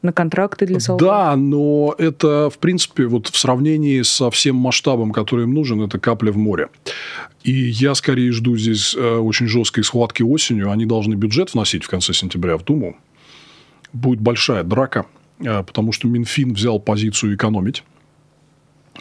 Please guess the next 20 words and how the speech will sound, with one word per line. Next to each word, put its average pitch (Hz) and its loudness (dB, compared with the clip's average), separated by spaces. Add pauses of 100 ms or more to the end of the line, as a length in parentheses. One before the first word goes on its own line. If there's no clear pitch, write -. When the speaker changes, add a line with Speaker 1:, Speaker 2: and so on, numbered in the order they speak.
Speaker 2:
расходы 110 0
не 110 0
увеличивать. 107 0
И - -2
вот 98 -2
они 98 -2
даже 95 -2
предложили 98 -2
фронтальное 98 -2
сокращение 95 -2
расходов, 92 -4
э, 95 -10
всех - -2
неэкстренных 101 -2
для 98 -2
всех - -2
ведомств 101 -2
на 117 0
десять 110 0
процентов. 107 -2